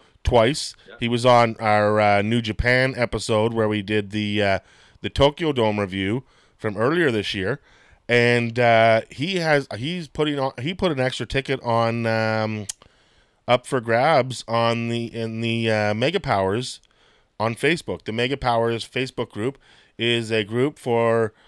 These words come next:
Speaker 1: comedians in Canada who happen to also be wrestling fans, which is
Speaker 2: How am I not in this
Speaker 1: ninety percent of
Speaker 2: group?
Speaker 1: them.
Speaker 2: Add me to this fucking group, bro!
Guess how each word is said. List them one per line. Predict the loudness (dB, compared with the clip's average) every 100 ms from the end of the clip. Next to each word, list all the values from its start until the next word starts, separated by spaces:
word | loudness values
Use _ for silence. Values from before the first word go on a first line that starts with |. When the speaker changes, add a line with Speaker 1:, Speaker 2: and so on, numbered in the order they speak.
| _ _ _
Speaker 1:
comedians | -8 -4 -4 -2 -2 -2 -4 -6
in | -6
Canada | -2 0 0 0 -2 _ _ -6
who | -2
happen | 2 2 2
to | -2
also | 2 2 0
be | -6 -4
wrestling | -4 -6 -10 -12
fans, | -12 -14 -20 -20 _ -2
which | 0 2
is | -2 -4 -12 _
Speaker 2:
How | -12
am |
I | -2
not |
in | 2
this | 4
Speaker 1:
ninety | 4
percent | 2 2 2 0
of |
Speaker 2:
group? | -4
Speaker 1:
them. | -14 _ _ -20 -20 -20 _ _
Speaker 2:
Add | -6 -6 -6
me | -10
to |
this | -12 -14
fucking | -6 -4 -4 -6 -12
group, | -8 -2 -2 -2 -6
bro! | -6